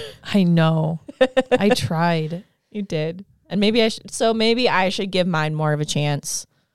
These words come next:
Speaker 1: because you did so much research.
Speaker 2: Don't force it. Remember, we're in the era of, like, letting it go if it doesn't serve you.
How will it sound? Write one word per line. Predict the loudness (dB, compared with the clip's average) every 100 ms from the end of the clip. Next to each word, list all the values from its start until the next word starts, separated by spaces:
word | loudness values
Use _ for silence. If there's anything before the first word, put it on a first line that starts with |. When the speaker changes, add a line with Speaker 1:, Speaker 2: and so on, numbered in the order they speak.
| _ _ -10
Speaker 1:
because | -6 -2 -2
you | -4
did | -8 -6
so | -8
much | -10 -12
research. | -2
Speaker 2:
Don't | 0 2 4
force | 2 4
it. | 2
Remember, | 4 4 4
we're | 4
in | 4 4
the | 4
era | 4 4 4 4
of, | 2 0
like, | 0 0 -2 -12 _
letting | -2 2 4 4
it | 4
go | 4 4 4
if | 0
it | -4 -2
doesn't | 0 0 -4
serve | -6 -4 -4
you. | -4